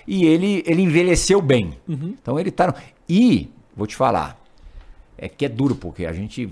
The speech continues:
Speaker 1: a gente falou de Ancelotti, né? Pô, as, as expectativas
Speaker 2: Pois é.
Speaker 1: foram lá em cima. Pra seleção brasileira, é mais fácil o Dorival, muito mais fácil o Dorival dar certo do que o Diniz.
Speaker 2: Ah, com certeza.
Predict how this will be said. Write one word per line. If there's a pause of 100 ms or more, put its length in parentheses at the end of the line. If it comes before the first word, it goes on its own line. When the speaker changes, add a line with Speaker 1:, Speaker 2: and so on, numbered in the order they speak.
Speaker 1:
a
gente
falou
de
Ancelotti,
né? (440)
Pô,
as,
as
expectativas
Speaker 2:
Pois
é.
Speaker 1:
foram
lá
em
cima. (600)
Pra
seleção
brasileira, (1120)
é
mais
fácil
o
Dorival,
muito
mais
fácil
o
Dorival
dar
certo
do
que
o
Diniz.
Speaker 2:
Ah,
com
certeza.